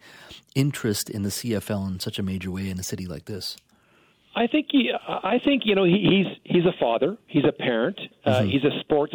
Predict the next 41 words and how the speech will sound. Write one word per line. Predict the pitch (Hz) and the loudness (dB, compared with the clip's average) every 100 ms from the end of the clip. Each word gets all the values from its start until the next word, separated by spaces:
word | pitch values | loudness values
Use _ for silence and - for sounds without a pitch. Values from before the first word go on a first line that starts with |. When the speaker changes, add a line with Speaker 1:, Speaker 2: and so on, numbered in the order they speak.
| - | -4
Speaker 2:
fan. | 127 110 127 202 - - - - | -2 -2 -4 -6 -14 -20 -18 -2
And | 156 151 151 151 175 165 | 0 0 0 -2 -6 -2
those | 170 185 208 | 2 4 4
of, | 196 156 147 | 2 0 -8
uh, | 190 170 123 - | -4 -4 -4 -10
of | 156 156 175 143 | -6 -2 0 2
your | 151 | 4
listeners | 139 180 - 165 131 | 6 4 4 2 4
right | 127 135 | 2 2
now | 123 135 | 2 2
and, | 147 | 2
and, | 135 | 0
and | 143 135 | 0 0
our | 135 | 2
viewers | 120 139 147 135 | 2 4 4 2
who | 147 | 2
are | 131 | 2
driving | 139 131 135 | 2 0 -2
home | 120 135 127 | -2 0 0
right | 131 | 0
now | 127 | 0
listening | 123 151 | 2 2
to | - 127 117 127 | 2 2 2 2
this, | - - - - | 0 -4 -16 -4
they're | 156 | -2
probably | 143 180 196 190 | 0 0 2 2
nodding | 170 165 165 | 2 2 2
along | 147 143 147 143 | 2 2 2 2
knowing | 139 147 | 2 4
what | 143 135 | 2 0
the | |
power | 135 - 139 | -2 0 0
of | 135 | 0
sport | - 147 139 | 0 0 0
means | 131 131 135 - | 2 0 0 -2
to | 123 | 2
their | 123 | 2
community, | - 135 147 180 190 - - _ | 2 0 4 4 4 0 -18 _
what | 135 | 0
it | 139 | 2
means | 135 | 0